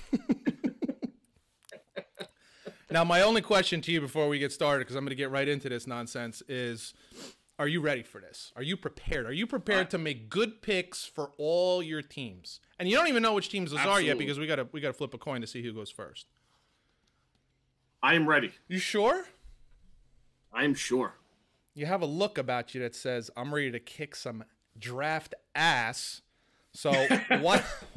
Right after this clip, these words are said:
Speaker 2: why don't we just get to it? Uh, I'm gonna flip the coin to see who goes first. You call heads or tails?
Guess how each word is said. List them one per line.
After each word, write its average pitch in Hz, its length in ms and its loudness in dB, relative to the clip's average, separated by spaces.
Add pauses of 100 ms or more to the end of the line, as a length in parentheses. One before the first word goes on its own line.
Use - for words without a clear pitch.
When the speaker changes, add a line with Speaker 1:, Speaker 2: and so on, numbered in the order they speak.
(120)
Speaker 2:
why 202 160 4
don't 233 100 4
we 208 140 0
just 170 180 -6
get 147 320 -2
to 190 240 4
it? 202 220 0 (540)
Uh, 139 340 2
I'm 151 80 -2
gonna 170 140 2
flip 190 220 -2
the 175 60 -6
coin 190 340 0
to 170 60 -4
see 170 160 -4
who 160 120 -2
goes 151 180 -2
first. - 380 0
You 175 180 -2
call 180 320 -2
heads 156 240 -2
or 156 60 -8
tails? 104 480 -12